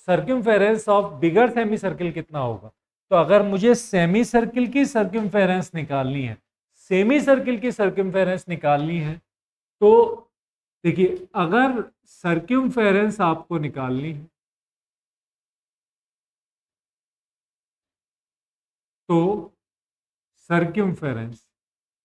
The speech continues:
सर्किल की और सेमी सर्किल,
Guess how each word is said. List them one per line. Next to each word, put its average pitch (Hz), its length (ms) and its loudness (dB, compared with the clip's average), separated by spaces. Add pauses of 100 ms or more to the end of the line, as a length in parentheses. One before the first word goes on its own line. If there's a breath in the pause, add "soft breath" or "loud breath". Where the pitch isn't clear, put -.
(480)
सर्किल 170 840 -2
की 226 220 -4 (2000)
और 156 520 0 (640)
सेमी 147 460 -4
सर्किल, 113 440 -18